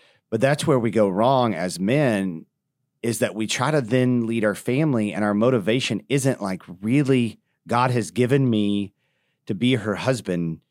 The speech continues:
to help her become like Christ." Like, and so I think when you start trying to apply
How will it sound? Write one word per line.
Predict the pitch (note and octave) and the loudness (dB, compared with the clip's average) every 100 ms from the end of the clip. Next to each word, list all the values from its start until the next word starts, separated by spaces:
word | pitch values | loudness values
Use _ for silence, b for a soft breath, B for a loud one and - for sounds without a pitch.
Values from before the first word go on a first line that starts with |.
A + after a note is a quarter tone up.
| _ _ _ _ _ _ | _ _ _ _ _ _
to | F2 | -10
help | - C3 C3 | -2 -2 0
her | B2 | -2
become | G2 G2 F#2+ F2+ | -2 -2 -2 -2
like | D#2+ D#2+ _ _ _ _ _ _ _ _ _ _ | -4 -6 _ _ _ _ _ _ _ _ _ _
Christ." | - F3+ F#3 - - | -4 -4 -2 -8 -8
Like, | G2 F2+ F2 _ b b b b | -6 -6 -8 _ b b b b
and | G#2+ A2+ | -4 -2
so | - B2+ A#2 A2 G2+ - _ _ _ _ _ _ - | 2 4 4 2 -2 -6 _ _ _ _ _ _ -6
I | A2 | -4
think | A#2 C3+ G2+ - _ | 0 -2 -2 -8 _
when | A2+ A2 | -4 -2
you | D3 | 0
start | - D#3 - | 2 2 0
trying | - C#3+ A#2 | 0 0 0
to | G2+ | -2
apply | - - D3 A#2+ | -4 -2 0 0